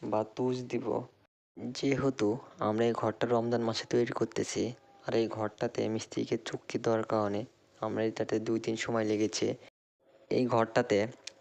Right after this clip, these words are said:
আমরা ষাটটা মুরগি রাখার চিন্তা ভাবনা করতেছি। আমরা প্রতি খোপে পনেরো টাকা করে দেশি মুরগি রাখবো। আর দুদিন পরে আমাদের ঘরটার ফাইনাল লুক এইটা। ভিডিওতে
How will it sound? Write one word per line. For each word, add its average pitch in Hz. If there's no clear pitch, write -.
আমরা 104
ষাটটা 113
মুরগি 123
রাখার 113
চিন্তা 120
ভাবনা 110
করতেছি। -
আমরা 104
প্রতি 120
খোপে 113
পনেরো 123
টাকা 117
করে 120
দেশি -
মুরগি 113
রাখবো। 98
আর 113
দুদিন 123
পরে 104
আমাদের 110
ঘরটার 107
ফাইনাল 113
লুক 107
এইটা। 98
ভিডিওতে 123